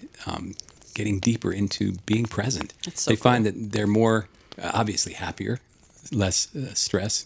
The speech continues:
Speaker 1: more stress-free.
Speaker 2: Probably more productive.
Speaker 1: More productive. And, um, so this is, uh, you know, thousands of listeners and people are, are getting on board with the m-, mindfulness concept. And so that's why we wanted to start this. They asked me to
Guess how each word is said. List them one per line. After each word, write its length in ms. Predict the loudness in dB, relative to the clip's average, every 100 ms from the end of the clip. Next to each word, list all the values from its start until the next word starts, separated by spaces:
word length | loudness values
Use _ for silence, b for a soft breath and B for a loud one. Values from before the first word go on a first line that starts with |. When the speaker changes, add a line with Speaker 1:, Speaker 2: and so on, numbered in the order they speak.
| -2
Speaker 1:
more 140 | -2 -2
stress-free. 500 | -4 -4 -2 0 2
Speaker 2:
Probably 220 | 4 4
more 160 | 4 2
productive. 560 | 2 0 2 0 0 2
Speaker 1:
More 180 | 4 6
productive. 680 | 4 2 0 -2 -4 -4 -10 -10
And, 460 | -2 0 0 -2 -4
um, 460 | -2 -2 -2 -6 -2
so 240 | 2 4
this 180 | 4 2
is, 180 | 0 0
uh, 140 | -2 -4
you 280 | -4 -4
know, 60 | -4
thousands 420 | -2 -2 0 0
of 100 | 0
listeners 360 | 0 0 0 0
and 160 | 0 -2 b b b
people 320 | -4 2 4
are, 280 | 4 0 -6 -6
are 360 | -4 -4 -6 -10 -18 -14 -14 -12 -10 -10 -10 -16 B B B -8 0
getting 240 | 2 4
on 160 | 4 4
board 280 | 4 4 2
with 160 | -2
the 60 | -2
m-, 160 | -2 0
mindfulness 480 | 2 2 0 -2 -2
concept. 540 | -2 0 -2 -6 -12 -20 b b b 0
And 100 | 4
so 100 | 4
that's 220 | 4 2
why 80 | 2
we 100 | 2
wanted 220 | 2 2
to 60 |
start 280 | 0 -2 -4
this. 160 | -2 0
They 160 | 0
asked 380 | 0 -2 -6 -10
me 320 | -2 0 0
to 280 | 0 -2 -2